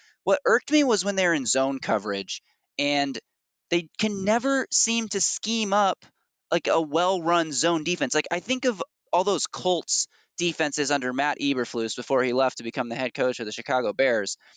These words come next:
and how they ran just, like, a very simple scheme that was always really effective, zone-based, and they would insert these cornerbacks that you'd never heard of, and they find success. And it just makes me wonder, like, why the Titans can't coach up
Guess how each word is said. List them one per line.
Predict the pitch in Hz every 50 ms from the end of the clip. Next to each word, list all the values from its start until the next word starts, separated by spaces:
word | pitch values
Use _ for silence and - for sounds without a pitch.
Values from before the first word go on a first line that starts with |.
| _ _ _ -
and | 135 143
how | 160 165 165
they | 160 160 160
ran | 156 170 180 185 190 196 190 - -
just, | - 185 -
like, | 196 190 - -
a | 147
very | 123 120 147 165 208 240 262 254
simple | - - - 220 220 - 226 220 196
scheme | - - - - 196 202 214 220 226 226 233 _ - _ _ -
that | 160 139
was | 175 175
always | 190 185 190 196 175 143
really | 135 127 151 190 214 233 220
effective, | 214 202 - - 185 180 _ - 185 180 185 175 - _ _ _ _ _ -
zone-based, | - - - 160 185 214 233 233 202 170 180 170 170 180 185 - - - _ _ _ -
and | 143 156
they | 160 160
would | 151 147 - -
insert | - 196 220 214 - 233 233 220 -
these | 214 196 -
cornerbacks | - - 196 196 196 196 196 190 196 196 196 - -
that | 185 -
you'd | 165 156 147
never | 180 190 196 196
heard | 180 190 202 196 165
of, | 160 160 170 180 170 - _ _ - _ _ -
and | 170 175 180 180
they | 190 185 175 - _ _ _ -
find | 180 180 214 233 220
success. | - 208 - - - 233 233 220 208 214 - - - - _ _ -
And | 160 190
it | 190 -
just | 240 247 -
makes | - 262 254 -
me | 233 220
wonder, | 196 208 226 226 220 214 202
like, | 185 180 180 160 - -
why | - 127 127 147 170 202 226
the | 208 208
Titans | - - 202 214 208 - - 185 165 -
can't | - - 202 202 196 - _
coach | - - 214 208 214 - -
up | 214 220 -